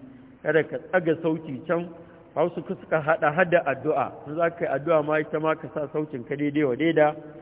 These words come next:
Wasu ke hana irin wannan, ka zo da daddare ka sa lasifika za ka yi karatun Ƙur'ani da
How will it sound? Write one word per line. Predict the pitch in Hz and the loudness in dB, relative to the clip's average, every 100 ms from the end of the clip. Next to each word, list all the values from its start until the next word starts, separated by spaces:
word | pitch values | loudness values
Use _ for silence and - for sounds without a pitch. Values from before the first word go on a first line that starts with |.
| - - - | -20 -8 -4
Wasu | 156 170 | -4 -6
ke | - 156 | -2 0
hana | 147 151 143 | 2 0 0
irin | 156 160 143 | 0 0 2
wannan, | 160 180 170 165 165 - - - - | 0 0 2 0 -2 -12 -18 -20 -10
ka | 127 | -4
zo | 156 170 | 0 2
da | 156 | 4
daddare | 135 123 156 165 160 | 2 4 6 6 2
ka | 143 | -2
sa | 156 | 2
lasifika | 147 151 151 147 147 139 | 4 4 2 -10 -4 0
za | 143 147 | 2 0
ka | 139 | -2
yi | |
karatun | - 123 110 147 | -4 -6 -6 -8
Ƙur'ani | 143 120 160 156 | -6 -4 0 0
da | 147 | 0